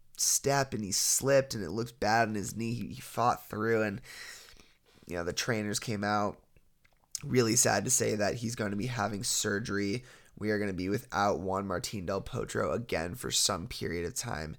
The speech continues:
And I just don't know how much longer this guy can go with these kinda injuries. I mean, his body at some point is,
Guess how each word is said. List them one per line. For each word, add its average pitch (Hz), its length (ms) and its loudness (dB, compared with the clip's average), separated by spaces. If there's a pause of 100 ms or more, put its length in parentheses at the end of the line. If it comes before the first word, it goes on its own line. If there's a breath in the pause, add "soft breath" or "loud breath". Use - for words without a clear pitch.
(340 loud breath)
And 110 100 0
I 139 100 8
just 196 180 4
don't 151 140 12
know 120 80 6
how 120 220 0
much 92 220 -4
longer 90 400 -2
this 85 200 -2
guy 87 240 0
can 87 240 -10
go 123 280 4
with 120 300 2 (600)
these 120 280 0
kinda 120 300 -2
injuries. 131 460 0
I 78 40 -4
mean, 92 220 -4
his 120 160 0
body 117 520 8
at - 140 0
some 127 320 2
point 113 380 -2
is, - 180 -4